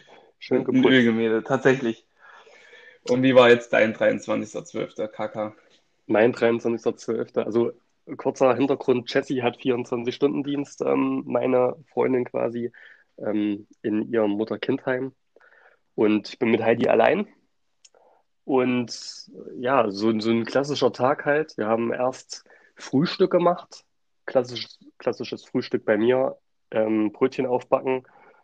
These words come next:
Speaker 1: dann, ähm, zwei Eier kochen, Kaffeemaschine schon mal anstellen, ähm, für Heidi meistens ein bisschen warme Milch aufsetzen. Dann gibt's ein Marmeladenbrötchen für Heidi, so eine kleine Hälfte, die sie dann meistens aber auch nur die Hälfte von der Hälfte isst.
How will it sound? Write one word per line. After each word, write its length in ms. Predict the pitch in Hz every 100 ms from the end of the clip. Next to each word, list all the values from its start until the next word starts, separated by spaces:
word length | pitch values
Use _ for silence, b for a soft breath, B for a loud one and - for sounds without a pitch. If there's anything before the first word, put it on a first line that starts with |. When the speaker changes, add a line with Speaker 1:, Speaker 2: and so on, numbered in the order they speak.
| b _
Speaker 1:
dann, 500 | - 107 110 110 107 110
ähm, 420 | 107 104 104 101 -
zwei 280 | 113 107
Eier 260 | 110 117 127
kochen, 480 | - 127 127 123 123 _ _ _ _ _ _ -
Kaffeemaschine 640 | 113 120 120 113 123 117
schon 140 | 117 113
mal 120 | 113
anstellen, 640 | 120 127 - 117 117 117
ähm, 480 | 117 107 107 107 104 B B B B B _
für 180 | 113 98
Heidi 220 | 113 113
meistens 840 | 107 107 110 - 107 104 - _ -
ein 200 | - 117
bisschen 280 | 104 - 104
warme 220 | 101 107
Milch 280 | 107 120 143
aufsetzen. 600 | 127 - 120 - 120 117 b b b _
Dann 200 | 110 110
gibt's 300 | 117 - -
ein 200 | 117 123
Marmeladenbrötchen 800 | 120 117 123 143 - 135 - 123
für 160 | 117
Heidi, 360 | 104 139 160 185 - _
so 100 | -
eine 240 | 107 107 101
kleine 340 | - 107 104
Hälfte, 340 | 107 143 -
die 120 | 110 104
sie 120 | 101
dann 240 | 107 104
meistens 380 | 98 113 - 117
aber 180 | 107 110
auch 100 | 110
nur 180 | 113 101
die 180 | 104
Hälfte 300 | 101 123 -
von 140 | 135 117
der 100 | 107
Hälfte 300 | 117 113 123
isst. 340 | - - -